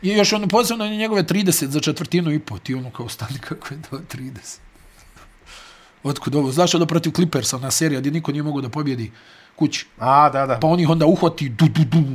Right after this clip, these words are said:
Speaker 1: ono, i ti kao pogledaš, „Au, kako, dvadeset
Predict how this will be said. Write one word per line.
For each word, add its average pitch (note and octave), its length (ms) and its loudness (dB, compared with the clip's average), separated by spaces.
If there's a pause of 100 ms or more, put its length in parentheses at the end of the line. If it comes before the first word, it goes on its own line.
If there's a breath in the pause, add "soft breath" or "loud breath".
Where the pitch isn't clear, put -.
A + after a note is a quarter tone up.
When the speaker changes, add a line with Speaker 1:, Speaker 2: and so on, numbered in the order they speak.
Speaker 1:
ono, C3+ 360 -2
i D3 240 0
ti D3+ 180 0
kao D3 140 4
pogledaš, D3 560 0
„Au, A2 500 -6
kako, A2 380 -12 (460)
dvadeset B2 600 -4